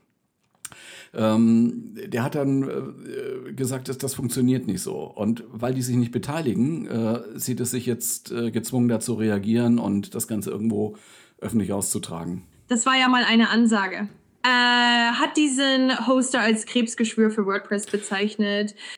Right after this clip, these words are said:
Speaker 2: Und er hat davor gewarnt, dass es sich ausbreiten wird, wenn man nichts tut.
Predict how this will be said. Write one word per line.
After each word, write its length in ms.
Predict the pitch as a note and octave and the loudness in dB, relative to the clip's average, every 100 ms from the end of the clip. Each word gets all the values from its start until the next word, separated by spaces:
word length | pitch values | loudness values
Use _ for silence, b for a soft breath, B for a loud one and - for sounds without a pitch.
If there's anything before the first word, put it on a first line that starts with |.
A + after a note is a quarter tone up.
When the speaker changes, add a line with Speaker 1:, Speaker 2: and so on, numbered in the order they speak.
| B | B
Speaker 2:
Und 320 | - B3 A#3+ A3+ | 4 6 6 2
er 280 | - A#3+ C4+ | 2 2 4
hat 180 | C4+ A#3+ | 2 2
davor 340 | B3+ - A#3+ | 0 2 2
gewarnt, 460 | A#3 A3 G#3 G#3 A3 | 4 4 4 4 4
dass 140 | A3 | 2
es 140 | A3 G#3+ | 2 0
sich 240 | A3+ G#3+ | 0 0
ausbreiten 640 | G#3 G#3+ G#3+ A3 G#3+ G#3 | 0 0 0 0 0 4
wird, 220 | G#3 G#3 G#3 | 2 2 0
wenn 100 | G3+ | -2
man 180 | G3 | 2
nichts 460 | G#3 A#3 - - - | 4 4 0 -10 -10
tut. 600 | - A#3 G#3+ A3 - - | -4 2 4 2 -2 -14